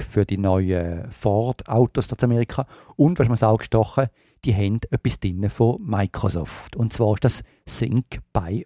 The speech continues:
Microsoft. Da sind Microsoft-Software drin. Ich denke da doch sofort an Bluescreen oder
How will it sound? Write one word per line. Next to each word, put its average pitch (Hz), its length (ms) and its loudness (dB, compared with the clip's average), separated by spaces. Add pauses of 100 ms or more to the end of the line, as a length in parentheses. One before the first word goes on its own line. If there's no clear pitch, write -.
Microsoft. 104 720 -4
Da 101 60 -10
sind 113 160 0 (180)
Microsoft-Software 113 800 0
drin. 95 240 0 (500)
Ich - 60 -14
denke 139 160 6
da 135 100 2
doch 104 120 -6
sofort 123 340 2
an 107 160 4
Bluescreen 117 760 4
oder 92 320 0